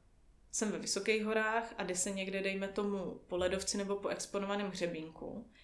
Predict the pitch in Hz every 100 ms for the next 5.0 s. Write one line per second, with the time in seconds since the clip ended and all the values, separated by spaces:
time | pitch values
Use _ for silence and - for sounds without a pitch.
0 | - - 185 185 190 196 196 196 190 202
1 | 185 185 202 190 190 175 180 - 185 180
2 | 196 190 185 175 - 170 - 170 165 185
3 | - 175 - 175 - 175 - 180 - 175
4 | 170 165 170 160 - 160 156 160 -